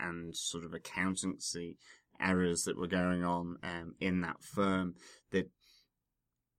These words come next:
it seems strange given that she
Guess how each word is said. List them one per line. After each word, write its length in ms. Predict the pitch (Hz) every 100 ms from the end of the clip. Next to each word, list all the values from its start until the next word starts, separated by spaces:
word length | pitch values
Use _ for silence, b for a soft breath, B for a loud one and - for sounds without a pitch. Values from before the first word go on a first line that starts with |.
| _ -
it 100 | 110
seems 280 | 123 110
strange 420 | - 123 117 117 113
given 500 | 113 107 104 104 98
that 300 | - 98 92 -
she 640 | - - 98 95 90